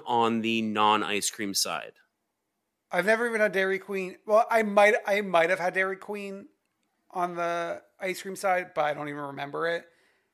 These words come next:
Speaker 2: But I don't recall that they even serve regular food at Dairy Queen.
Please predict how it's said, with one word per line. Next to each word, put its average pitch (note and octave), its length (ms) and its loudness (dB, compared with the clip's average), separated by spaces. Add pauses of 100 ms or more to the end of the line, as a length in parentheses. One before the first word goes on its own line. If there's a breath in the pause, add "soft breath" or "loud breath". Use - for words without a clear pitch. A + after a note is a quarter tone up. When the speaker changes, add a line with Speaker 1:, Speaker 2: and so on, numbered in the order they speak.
(160)
Speaker 2:
But D3+ 280 0
I D3+ 100 -2
don't E3 220 2
recall C#3 540 -4 (520)
that E3 160 -2
they D#3+ 100 -2
even C3+ 180 -6
serve G#3 420 -4 (360)
regular C#3+ 380 -2
food C#3 240 -8
at C3+ 100 -8
Dairy C3+ 240 -10
Queen. C3+ 340 -14